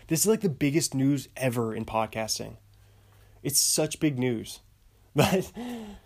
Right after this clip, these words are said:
but then, once I found out that, that it's gonna be free to watch Joe Rogan on Spotify,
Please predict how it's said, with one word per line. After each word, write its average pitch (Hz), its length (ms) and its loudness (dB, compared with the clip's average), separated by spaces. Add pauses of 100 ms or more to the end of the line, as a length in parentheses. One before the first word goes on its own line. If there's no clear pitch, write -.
(140)
but 202 100 4
then, 202 380 0 (360)
once 147 300 0
I 180 80 0
found 151 380 0
out 143 340 0 (220)
that, 127 240 -2 (1120)
that 143 120 0
it's 135 120 2
gonna 147 160 0
be 143 120 4
free 123 580 0 (300)
to 123 100 -2
watch 117 480 -2
Joe 127 140 2
Rogan 117 500 -2
on 110 100 -6
Spotify, 110 760 -2